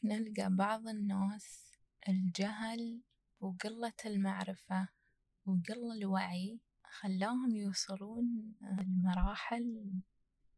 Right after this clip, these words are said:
ما أدري، ما تنوصف. بس اللي تتعجب وأنت تشوف، يعني، اللي قاعدين يسوونه،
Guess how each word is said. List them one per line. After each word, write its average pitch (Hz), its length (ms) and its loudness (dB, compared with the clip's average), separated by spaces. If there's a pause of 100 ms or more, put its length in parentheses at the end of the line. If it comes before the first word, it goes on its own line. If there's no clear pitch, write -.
(720)
ما 269 120 -2
أدري، 196 240 0
ما 214 140 -2
تنوصف. 190 800 -2 (2500)
بس - 300 -8
اللي 185 500 -2
تتعجب 185 800 0
وأنت 180 360 0
تشوف، 196 560 -4
يعني، 190 400 -4 (500)
اللي 185 220 4
قاعدين 185 380 2
يسوونه، 185 640 -2